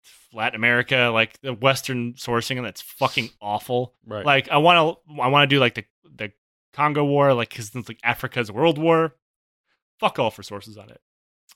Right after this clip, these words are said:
Speaker 1: Um, most, most of them, if they do exist, are super weird and focus on a very limited, uh, part of the war.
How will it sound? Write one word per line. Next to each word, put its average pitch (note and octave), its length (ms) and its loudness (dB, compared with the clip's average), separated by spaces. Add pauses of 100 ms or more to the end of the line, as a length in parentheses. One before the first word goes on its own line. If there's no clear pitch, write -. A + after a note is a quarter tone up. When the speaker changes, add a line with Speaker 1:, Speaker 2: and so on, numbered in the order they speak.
Speaker 1:
Um, A2+ 520 -2 (180)
most, D3+ 460 4 (480)
most C#3+ 300 -6
of C3+ 80 -14
them, D3 240 2
if - 340 -4 (680)
they A2 80 -20
do A#2+ 180 -2
exist, C#3 440 0
are G2 60 -12
super A#2+ 340 -6
weird B2 320 0
and F#2+ 220 -12 (920)
focus - 280 -6
on A#2+ 80 -2
a G#2+ 60 -4
very D3 340 4
limited, A#2+ 500 2 (100)
uh, G#2+ 180 -8
part A2+ 200 0
of G#2+ 60 -4
the A2 80 -2
war. A2 400 -2